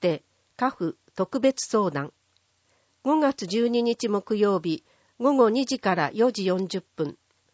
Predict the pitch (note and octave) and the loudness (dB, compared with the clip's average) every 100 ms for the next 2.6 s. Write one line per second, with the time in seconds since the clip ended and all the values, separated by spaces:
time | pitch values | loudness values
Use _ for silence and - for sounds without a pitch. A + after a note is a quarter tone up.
0 | _ _ _ - G3+ - G3 F3+ - - | _ _ _ -6 -4 -2 2 2 0 -6
1 | G3+ C4 - F#3 - A3+ A#3 A#3 A#3+ A3+ | -6 -6 -4 -2 2 4 4 2 0 -6
2 | - - F#3+ F3 - C#3 | -6 -4 -4 -4 -8 -12